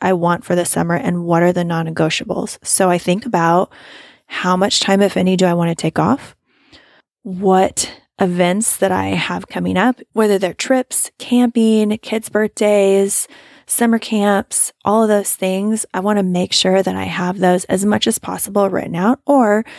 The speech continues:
if I want that freedom and flexibility, for example, to take off on a Thursday afternoon and not work Friday, or take my laptop with me and have some things done that, you know, would need to be done in person,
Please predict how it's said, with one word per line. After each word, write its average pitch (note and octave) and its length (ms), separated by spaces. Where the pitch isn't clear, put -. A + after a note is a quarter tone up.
if G#3+ 160
I G3+ 100
want G3 320
that F#3 160
freedom F#3+ 300
and F3+ 120
flexibility, F3+ 840
for A3 160
example, F#3+ 480
to - 160
take - 280
off E3+ 380
on F3 220
a E3+ 80
Thursday F3 760
afternoon F3+ 600
and G3 100
not F3 180
work F3 220
Friday, A#3 540
or F#3+ 540
take - 220
my F3 100
laptop E3+ 480
with G3 180
me G#3 200
and F#3+ 120
have F3+ 380
some F3 300
things F3 320
done E3+ 260
that, D#3+ 340
you E3+ 160
know, E3 120
would F3+ 140
need E3+ 160
to - 100
be E3+ 100
done E3 160
in - 80
person, G#3+ 500